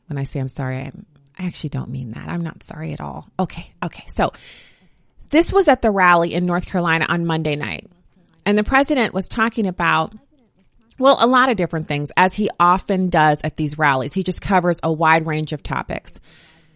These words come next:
So it was a Keep America Great Again rally. It was in Fayetteville, North Carolina. And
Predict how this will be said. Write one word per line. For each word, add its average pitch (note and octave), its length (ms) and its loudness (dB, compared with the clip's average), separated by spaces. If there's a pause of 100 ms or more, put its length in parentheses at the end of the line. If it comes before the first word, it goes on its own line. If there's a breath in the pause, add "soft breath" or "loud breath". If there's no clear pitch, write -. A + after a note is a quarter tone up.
(220 soft breath)
So C4 180 6
it A#3+ 60 8
was A3+ 100 4
a A#3 60 0
Keep A3+ 220 -2
America B3+ 400 0
Great G3+ 220 2
Again G3 240 -2
rally. F3+ 600 0
It A2+ 40 -4
was E3+ 120 -2
in F3 80 0
Fayetteville, F#3+ 460 0
North F3+ 260 -2
Carolina. D#3 840 -2 (380 soft breath)
And F3 440 0